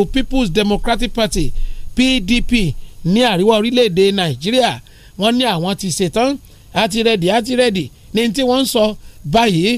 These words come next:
wípé àwọn fẹnu kò ní lórí ẹnìkan táwọn gbé kalẹ̀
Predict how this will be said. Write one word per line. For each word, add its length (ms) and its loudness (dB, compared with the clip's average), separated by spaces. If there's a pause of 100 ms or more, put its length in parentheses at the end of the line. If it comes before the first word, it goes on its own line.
(260)
wípé 240 2
àwọn 300 2
fẹnu 340 0
kò 200 0
ní 140 2 (340)
lórí 260 4
ẹnìkan 460 -2
táwọn 380 0
gbé 180 -2
kalẹ̀ 360 0